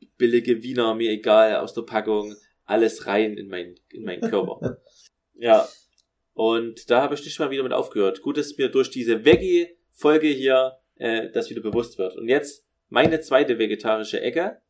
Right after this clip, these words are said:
Speaker 2: Ja.
Speaker 1: Ähm, oder erstmal,
Speaker 2: <laughs>
Speaker 1: oder, oder erstmal deine
Speaker 2: Oder
Speaker 1: zweite.
Speaker 2: erstmal meine?
Speaker 1: Ja, genau,
Speaker 2: Ja.
Speaker 1: oder erstmal deine.
Speaker 2: Nee, ich, ich will, ich will auch unbedingt meine vortragen.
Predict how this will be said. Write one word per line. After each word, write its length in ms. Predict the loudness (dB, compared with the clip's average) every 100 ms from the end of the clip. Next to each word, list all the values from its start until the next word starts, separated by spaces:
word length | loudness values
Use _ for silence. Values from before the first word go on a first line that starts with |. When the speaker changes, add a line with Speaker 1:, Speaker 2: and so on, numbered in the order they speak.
| _ _ _ _ _
Speaker 2:
Ja. 240 | -6 -6 -6 _ _ _ _ _ -20 -20 -18 -20 -20 _ -10
Speaker 1:
Ähm, 520 | -6 -6 -6 -16 -20 -20 -14 -4
oder 180 | 0 2
erstmal, 420 | 2 6 6 4
Speaker 2:
<laughs> 40 | 0
Speaker 1:
oder, 240 | 4 4 2 0
oder 180 | 4 6
erstmal 360 | 6 4 2 6
deine 300 | 8 8 6
Speaker 2:
Oder 100 | 8
Speaker 1:
zweite. 80 | 8
Speaker 2:
erstmal 260 | 10 10
meine? 260 | 10 10 12
Speaker 1:
Ja, 120 | 10
genau, 240 | 8 2
Speaker 2:
Ja. 120 | 4 4
Speaker 1:
oder 80 |
erstmal 240 | 4 -2 -8
deine. 280 | -8 -8 -10 _
Speaker 2:
Nee, 240 | 2 4 4
ich, 180 | 0 -8
ich 640 | -10 -12 _ _ -20 0
will, 160 | 2 4
ich 140 | 6
will 100 | 8
auch 140 | 8 8
unbedingt 340 | 0 -2 -2
meine 320 | -4 -4 -6
vortragen. 680 | -8 -8 -8 -6 -8 -8 -14